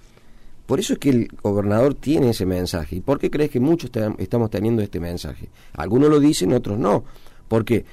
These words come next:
Porque no es fácil vos, siendo candidato, diciéndole a la gente, "Mire, los próximos cuatro años no son sencillos". No es fácil de pararse en un micrófono y decirlo, Miguel.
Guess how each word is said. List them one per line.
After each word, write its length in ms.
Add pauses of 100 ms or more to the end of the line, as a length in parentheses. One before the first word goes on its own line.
(140)
Porque 200
no 80
es 100
fácil 280
vos, 260 (220)
siendo 400
candidato, 420
diciéndole 320
a 20
la 80
gente, 220
"Mire, 200
los 100
próximos 280
cuatro 220
años 160
no 100
son 180
sencillos". 460
No 160
es 160
fácil 380
de 100
pararse 500
en 60
un 80
micrófono 380
y 40
decirlo, 300
Miguel. 260